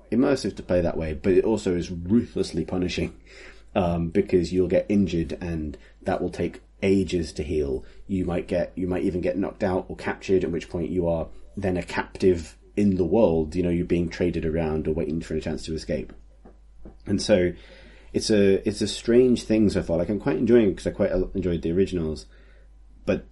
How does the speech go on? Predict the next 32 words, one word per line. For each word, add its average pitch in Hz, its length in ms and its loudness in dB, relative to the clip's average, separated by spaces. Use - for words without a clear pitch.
it's, - 320 -4
I, - 140 -6
I 110 80 -2
think 110 240 4
from 107 140 4
a 92 40 6
sequel, 92 760 4
I 95 80 0
wasn't 95 720 4
expecting 90 720 -2
that 87 240 -4
same 85 640 -2
real, 90 640 2
like, - 340 -4
bizarre 87 480 4
lack 80 420 -4
of 73 640 -4
intelligence 78 680 -4
on 82 80 -6
the 73 80 -8
behalf 73 320 -8
of 80 80 -10
the - 60 -14
people 80 280 -4
you're 71 100 -2
fighting. 76 360 -6
Like, 80 200 -4
it, - 160 -6
it 85 160 -4
does 87 220 -2
feel 80 260 0
like, 78 360 -4